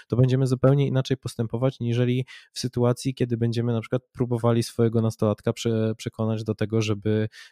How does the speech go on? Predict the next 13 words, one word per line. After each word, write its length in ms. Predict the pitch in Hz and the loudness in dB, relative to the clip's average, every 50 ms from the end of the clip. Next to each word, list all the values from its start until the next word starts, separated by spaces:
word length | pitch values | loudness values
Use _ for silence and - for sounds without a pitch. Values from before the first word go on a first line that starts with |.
| _ _ | _ _
e, 540 | 104 107 104 104 107 107 107 107 107 110 110 117 | -4 -2 0 0 0 2 2 2 2 2 2 2
żeby 240 | 110 110 107 113 117 | 0 0 0 0 -2
odrabiał 400 | - 113 110 113 110 117 123 135 | 0 0 0 0 2 4 4 6
lekcje, 440 | 135 127 - - - - 120 151 165 | 6 4 2 0 -4 -4 -2 -2 0
a 100 | 131 123 | -2 -2
zupełnie 440 | 113 117 110 - 131 135 143 135 123 | -2 -4 0 2 2 2 4 2 2
inaczej 300 | 117 117 117 - 135 123 | 2 0 0 0 0 0
będziemy 380 | 123 123 120 120 113 117 117 | 0 0 0 0 0 2 2
rozmawiać 420 | 117 117 117 120 120 113 113 110 110 | 0 0 0 -2 -2 -2 -2 -2 -2
ze 100 | 110 107 | -2 -4
swoim 300 | - - 120 110 107 107 | -4 -4 -4 -2 -2 -2
szefem, 360 | - - 107 - - 123 127 | -2 -2 -2 -2 -2 -4 -4
który 340 | - - - - 113 113 | -6 -8 -4 -2 -2 -2